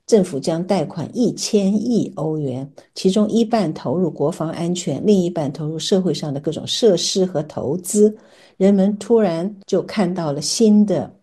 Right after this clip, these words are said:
变革即将启动，所以人心感到振奋。欧盟的国家也期待德国能够在欧洲扮演重要的角色。那么再说，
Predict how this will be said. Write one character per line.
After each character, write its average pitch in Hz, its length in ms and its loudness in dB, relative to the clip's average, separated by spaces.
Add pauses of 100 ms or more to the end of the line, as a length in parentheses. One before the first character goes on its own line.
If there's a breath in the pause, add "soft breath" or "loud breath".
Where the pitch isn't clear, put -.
变 151 280 -2
革 147 400 -8 (260)
即 170 200 -6
将 175 260 -4
启 156 240 -6
动， - 280 -4 (260 loud breath)
所 - 160 -2
以 156 180 -2
人 160 160 0
心 180 260 -2
感 131 200 -6
到 131 160 -10
振 139 300 -2
奋。 - 280 -4 (520 soft breath)
欧 233 200 8
盟 165 260 6
的 165 100 0
国 147 220 0
家 147 220 -4
也 147 160 -4
期 - 240 -4
待 151 240 -2 (240)
德 156 160 0
国 160 180 -2
能 147 200 -4
够 147 260 -6 (160)
在 120 380 -2
欧 160 220 -2
洲 156 280 0 (160)
扮 143 200 -2
演 104 220 -4 (160)
重 175 200 6
要 139 180 2
的 120 100 -4
角 - 240 -6
色。 - 300 -4 (360)
那 247 140 8
么 226 200 8
再 247 240 4
说， 233 360 6